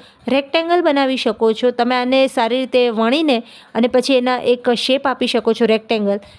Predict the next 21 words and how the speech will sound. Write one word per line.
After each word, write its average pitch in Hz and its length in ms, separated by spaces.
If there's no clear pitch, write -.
પણ 262 100
અત્યારે 311 240
હું 302 80
તમને 302 220
હાથમાં 240 520
આને 233 260
બતાડું 226 380
છું. 277 120
ટિક્કીનો 330 420
શેપ 320 260
પણ 320 140
તમે 285 220
આપી 247 220
શકો 226 300
છો. 262 140
આપણે 254 260
આને 311 160
સ્ક્વેર 233 360
શેપ 262 260
આપવાના 208 400
છીએ 233 240